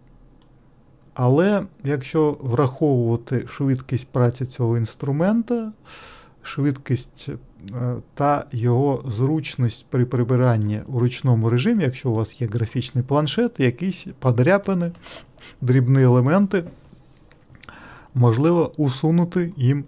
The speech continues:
дуже легко. Отже, це ще один інструмент, е, клонування зображення, автоматичний. Це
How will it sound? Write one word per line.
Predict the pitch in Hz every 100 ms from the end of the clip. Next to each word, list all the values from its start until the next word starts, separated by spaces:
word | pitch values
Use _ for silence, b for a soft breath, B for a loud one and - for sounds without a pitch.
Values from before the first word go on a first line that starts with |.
| -
дуже | 117 127 123 131
легко. | 127 120 123 - - - -
Отже, | 151 180 175 202 196 b b b b -
це | - 180
ще | - - 160
один | 160 139 135 -
інструмент, | 131 127 - - 127 123 135 151 156 156 -
е, | 123 117 113 110 113 120 120 -
клонування | 127 131 127 120 110 123 131 123
зображення, | 113 120 123 175 202 202 196 180 -
автоматичний. | - 120 - 151 151 165 131 - - - - -
Це | - 151 151